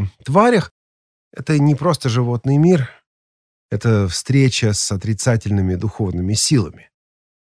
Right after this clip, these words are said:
А что они есть, это очевидно для каждого из нас. Четырнадцатый стих. «За то, что он возлюбил меня,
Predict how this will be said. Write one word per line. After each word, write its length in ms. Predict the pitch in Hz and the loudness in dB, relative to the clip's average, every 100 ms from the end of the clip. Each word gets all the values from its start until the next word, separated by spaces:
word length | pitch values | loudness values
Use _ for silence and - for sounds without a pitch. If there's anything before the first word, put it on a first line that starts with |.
| _ | _
А 380 | - - 80 78 | -12 -8 -6 -6
что 220 | 71 92 | -8 -6
они 160 | 87 92 | -4 -4
есть, 420 | 90 127 120 - | 0 2 0 -4
это 340 | - 98 90 - | -12 -10 -8 -10
очевидно 640 | 82 85 - 127 120 95 | -12 -10 -6 -4 -2 -4
для 160 | 82 95 | -6 -6
каждого 400 | 113 95 80 85 | -6 -6 -8 -8
из 100 | 90 | -6
нас. 300 | 117 82 - _ _ _ _ _ _ _ _ _ | -4 -6 -12 _ _ _ _ _ _ _ _ _
Четырнадцатый 500 | - - 104 95 - | -10 -6 -4 -6 -8
стих. 400 | 98 143 127 - _ _ _ _ _ _ - | -6 -4 -6 -8 _ _ _ _ _ _ -10
«За 260 | 104 135 | 0 0
то, 240 | 135 160 156 | 0 -2 -2
что 240 | - 147 | -4 -6
он 360 | - 143 151 143 | -6 -2 -2 0
возлюбил 760 | 123 131 123 123 120 139 143 | 0 -2 0 -2 -2 0 0
меня, 580 | 131 127 123 135 120 82 | 2 0 2 2 2 -2